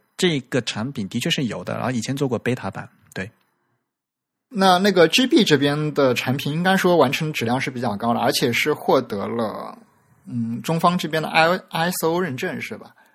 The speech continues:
Speaker 2: 就是国标，
Speaker 1: 嗯。
Speaker 2: 国标的I S O，啊，I S O认证，对。
Speaker 1: <laughs> 嗯，不，不，这个，那个不叫I S O。
Speaker 2: 哎，它好像是做I S O的认证吧？
Speaker 1: 就是，嗯，那个，嗯，不是。
Speaker 2: 不是吗？
Speaker 1: 就是国内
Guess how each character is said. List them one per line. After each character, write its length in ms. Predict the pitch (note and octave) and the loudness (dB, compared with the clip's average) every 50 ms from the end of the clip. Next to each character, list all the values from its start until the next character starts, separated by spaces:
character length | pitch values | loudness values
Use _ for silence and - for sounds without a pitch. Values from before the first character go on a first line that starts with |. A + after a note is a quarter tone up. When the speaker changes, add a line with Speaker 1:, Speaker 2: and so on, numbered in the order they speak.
| _ _ _ _ _ _ _ _ _ _ _ | _ _ _ _ _ _ _ _ _ _ _
Speaker 2:
就 120 | - - | -8 -6
是 40 | B2+ | -4
国 160 | A#2+ B2+ B2+ | -2 -2 0
标， 220 | B2 E3+ F3+ F3+ F#3+ | 2 4 6 6 4
Speaker 1:
嗯。 40 | F#3 | 4
Speaker 2:
国 180 | - B2+ B2 | 2 0 0
标 200 | B2+ F3 F#3+ G3+ | 2 2 4 4
的 100 | F#3 D3+ B2 | 2 0 0
I 220 | B2 A#2+ A#2+ A2+ | 0 -2 -2 -2
S 260 | A2+ A#2 - - B2 | -2 -4 -6 -8 -8
O， 440 | A2+ A2+ A#2 A#2 - _ _ - D3 | -8 -8 -8 -10 -12 _ _ -4 0
啊 240 | C3+ B2+ C3 - - _ - | 0 0 0 -2 -6 _ -2
，I 240 | - D3 C#3 C#3 B2+ | 2 4 4 6 6
S 320 | D3+ C#3+ C#3 B2+ - - E3 - | 4 4 6 6 4 4 2 2
O 220 | C3 A#2+ D3+ D3 | 2 4 4 4
认 220 | C#3+ D3 B2+ A2+ | 4 2 2 0
证， 280 | G#2 - A#2+ G2+ G2 G2 | -2 -4 -6 -6 -8 -8
对。 120 | - - - - - - | -10 -10 -10 -10 -10 -10
Speaker 1:
<laughs> 160 | - - - | -10 -6 -4
嗯， 120 | B3 A2 | -2 -2
不， 160 | - C#3 C#3 | 0 0 0
不， 100 | B2 A2+ C3+ | 0 0 -2
这 180 | B2 - F#3 | -2 0 0
个， 60 | D#3 C#3 | 0 0
那 200 | C3 D3 D#3+ D3+ | -2 -2 -2 -2
个 80 | A#2+ | -2
不 100 | G2+ - B2+ | -2 -2 -2
叫 160 | - D3 A#2 | 0 0 2
I 200 | - G#2 G2+ G2+ | 2 2 0 0
S 300 | G2 F#2+ G#2 - - - | -2 -4 -8 -10 -12 -12
O。 120 | - - - - | -14 -16 -8 -2
Speaker 2:
哎， 120 | - G#3+ A#3 | -2 0 0
它 120 | - - C4+ | -2 -2 -2
好 80 | G3 | 0
像 180 | D3 C3 G#3 C#4 | 2 4 4 6
是 160 | - - D#4 | 6 6 4
做 180 | - - C#3+ C3 | 4 2 0 -2
I 400 | D3 C#3+ C3 B2+ C3 C3+ C#3 D3+ | -4 -6 -10 -10 -10 -10 -10 -8
S 280 | D#3 - - - A#2+ - - | -8 -10 -10 -12 -14 -14 -12
O 160 | B2+ B2 C3 | -10 -8 -8
的 120 | B2 A#2 | -6 -8
认 160 | G#2+ G#2+ G2+ G2+ | -8 -8 -8 -10
证 160 | - G#2 G2+ G2+ | -12 -14 -14 -16
吧？ 180 | G2+ - - _ _ _ _ _ _ _ _ _ _ | -18 -20 -20 _ _ _ _ _ _ _ _ _ _
Speaker 1:
就 80 | - F#3+ | -20 -12
是， 60 | C4+ C#4 | -4 2
嗯， 380 | - A3 G#3+ D#3+ B2 G#2+ G2+ G#2 - _ _ _ | 4 6 6 6 6 4 2 0 -4 _ _ _
那 200 | - F#3 F#3+ C#3 | -2 0 0 0
个， 300 | A2+ - - G2+ F#2 F2 - _ _ _ - | 0 -2 -4 -4 -4 -6 -8 _ _ _ -4
嗯， 180 | A#2 A2+ G2 F#2+ | -2 -2 -2 -4
不 100 | - G#2 | -4 -4
是。 220 | - - - G#2 - - B2+ A#2+ | -4 -4 -4 -6 -12 -14 -10 -8
Speaker 2:
不 100 | C3+ C#3+ | -6 -4
是 180 | - - A3+ G3 | -2 -2 -2 -2
吗？ 220 | D#3 C#3 B2+ C#3 D#3 _ _ _ _ _ _ _ _ - - - - A3+ G#3+ | -4 -6 -12 -14 -18 _ _ _ _ _ _ _ _ -20 -20 -20 -20 -18 -4
Speaker 1:
就 100 | - - | 0 2
是 120 | F#3+ - F3 - _ _ _ | 4 4 2 2 _ _ _
国 240 | - D3 C#3+ D#3+ G#3 | 4 6 8 8 8
内 440 | A3+ C4 D4+ A3 D3 A#2+ A2+ G#2+ | 6 6 4 4 4 2 0 -2